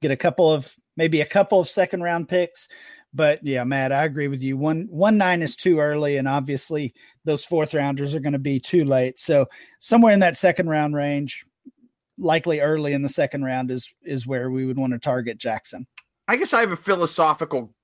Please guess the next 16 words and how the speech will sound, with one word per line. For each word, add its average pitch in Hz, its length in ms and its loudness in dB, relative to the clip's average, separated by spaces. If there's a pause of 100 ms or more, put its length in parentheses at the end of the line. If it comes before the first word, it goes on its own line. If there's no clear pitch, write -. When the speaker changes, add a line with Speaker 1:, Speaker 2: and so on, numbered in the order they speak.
(120)
Speaker 2:
dynasty 123 480 -2
question 113 420 -6
for 110 280 -4
you, 101 120 -6
which 101 140 -12
is 113 100 -16
kinda 156 240 -2
like 135 160 -2
talking 123 320 -2
N 113 140 -4
F - 120 -12
L, 90 300 -4
is 113 380 -6 (500)
let's 262 300 -4
say 220 340 4
th-, 156 220 -6